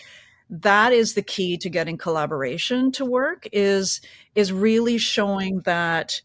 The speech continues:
you can trust me, that I'm coming to this authentically, that I'm sharing, you know, what you need as much as what I need. And you can't make it all about yourself, that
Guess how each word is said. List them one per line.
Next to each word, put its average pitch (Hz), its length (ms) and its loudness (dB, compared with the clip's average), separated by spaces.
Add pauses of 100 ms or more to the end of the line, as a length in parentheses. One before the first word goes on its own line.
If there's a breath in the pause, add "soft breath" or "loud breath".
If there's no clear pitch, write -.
you 196 160 0
can 196 140 -6
trust 170 340 -4
me, 277 380 0 (540)
that 185 120 2
I'm 185 220 0
coming 214 280 0
to 208 120 -2
this 185 200 -6
authentically, 226 800 -2
that 180 180 -2
I'm 185 220 -2
sharing, 185 840 -4
you 190 80 -4
know, 165 140 -2
what 165 260 -4
you 208 260 2
need 202 460 0
as 170 160 -4
much 170 200 -4
as 160 140 -8
what 156 100 -2
I 135 160 -2
need. 240 360 -2 (920 loud breath)
And 185 460 0 (260)
you 214 140 0
can't 233 320 -2
make 220 200 -2
it 196 60 -2
all 180 140 2
about 165 320 -4 (160)
yourself, 156 640 -8 (160)
that 180 380 0